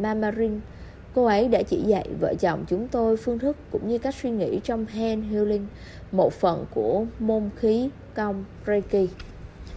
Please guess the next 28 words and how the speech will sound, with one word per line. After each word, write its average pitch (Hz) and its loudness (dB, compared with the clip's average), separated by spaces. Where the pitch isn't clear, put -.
Tháng 254 -2
mười 247 6
một 160 2
năm 226 0
hai 240 -2
nghìn 180 -2
không 220 -4
trăm 220 -2
lẻ 175 0
ba, 214 0
tại - -8
Sansou, 214 -4
thành 180 -6
phố 190 -2
Atami, 208 -2
vợ 180 6
chồng 170 4
tôi 247 4
lần 175 2
đầu 151 2
tiên 240 0
tham 240 -2
dự 175 4
buổi 160 2
hội 220 -2
thảo 175 -4
về 208 2
Reiki. 208 2